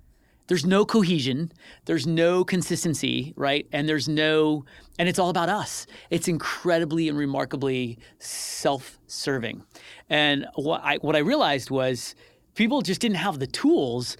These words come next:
to go turn it all upside down and change the voice that we were using. And, and what,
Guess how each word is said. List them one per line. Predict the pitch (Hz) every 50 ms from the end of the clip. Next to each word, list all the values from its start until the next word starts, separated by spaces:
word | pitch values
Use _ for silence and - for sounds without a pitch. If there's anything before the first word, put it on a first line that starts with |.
| - - - - _ _ _
to | 170
go | 165 - 170 165 156 151 151 147 143 151 - _ _ _ _
turn | - - 214 226
it | 220 202
all | 185 175 170
upside | 160 143 - 160 139 139
down | 147 175 185 156 139 131 131 135 127 123 - _ _ _ _
and | 156 151 147 147 135
change | - - 170 165 170 160 135 113
the | 147 131
voice | 139 139 135 127 117 -
that | 143 139
we | 139 131
were | 123 123
using. | 123 127 110 120 117 110 107 110 - - - - - - - - -
And, | 160 175 170
and | 165 180 180 180
what, | 190 233 214